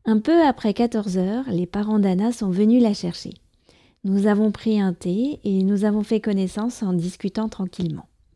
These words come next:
Après leur départ, nous avons rejoint nos amis Mine, Kevin et Lucas pour un goûter et quelques jeux. Le temps a vite passé. «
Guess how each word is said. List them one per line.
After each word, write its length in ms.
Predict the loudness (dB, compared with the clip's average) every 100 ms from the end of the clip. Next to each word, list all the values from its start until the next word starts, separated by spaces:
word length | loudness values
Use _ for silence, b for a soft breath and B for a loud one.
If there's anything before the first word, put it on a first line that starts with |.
| _ b b b b b
Après 320 | -8 0 2
leur 160 | 4 4
départ, 560 | 0 0 -4 -4 -6 b b b b
nous 180 | 0 4
avons 240 | 4 4 4
rejoint 320 | 4 6 4
nos 220 | 4 4
amis 260 | 4 4 4
Mine, 360 | 4 4 4
Kevin 340 | 2 2 4 4
et 100 | 4
Lucas 420 | 0 -2 -4 -4 b b b b -6
pour 140 | 2
un 140 | 4
goûter 480 | 6 4 2 0 0 -2
et 80 | -4
quelques 400 | 2 0 2 -2
jeux. 200 | -2 -6 -8 _ _
Le 160 | -4 -4
temps 300 | -2 -2 -2
a 100 | -4
vite 260 | -6 -8 -8
passé. « 400 | -8 -8 -12